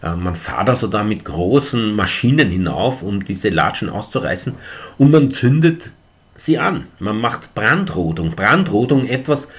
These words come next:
was man ja, ähm, im Regenwald im Amazonas total verurteilt,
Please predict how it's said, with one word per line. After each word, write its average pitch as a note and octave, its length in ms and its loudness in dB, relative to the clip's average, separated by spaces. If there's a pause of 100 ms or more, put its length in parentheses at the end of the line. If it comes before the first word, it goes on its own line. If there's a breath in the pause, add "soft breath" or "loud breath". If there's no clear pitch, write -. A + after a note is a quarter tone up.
(320 loud breath)
was B2 200 -2
man C3+ 140 4
ja, A#2 440 2
ähm, G#2+ 320 -6
im G2+ 340 -8 (1300)
Regenwald G#2 600 0
im A2 120 -4
Amazonas G#2+ 840 0
total F#2+ 340 -2
verurteilt, B2+ 800 -2